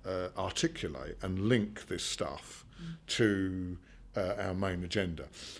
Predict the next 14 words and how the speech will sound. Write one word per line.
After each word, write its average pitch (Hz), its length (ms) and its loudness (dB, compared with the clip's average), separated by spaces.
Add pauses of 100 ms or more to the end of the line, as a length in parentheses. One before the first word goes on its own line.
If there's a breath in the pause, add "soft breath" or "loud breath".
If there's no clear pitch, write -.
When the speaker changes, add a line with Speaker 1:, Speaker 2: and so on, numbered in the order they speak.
(140 loud breath)
Speaker 1:
The 123 160 6
other 190 200 10
onus 104 260 4
on 95 160 0
me 120 220 8
is 127 200 2
to, 139 320 6 (360 loud breath)
as 135 140 4
it 156 100 4
were, 143 320 6 (560)
hunt - 360 -2
down, 127 400 2
sniff - 400 6
out 110 640 2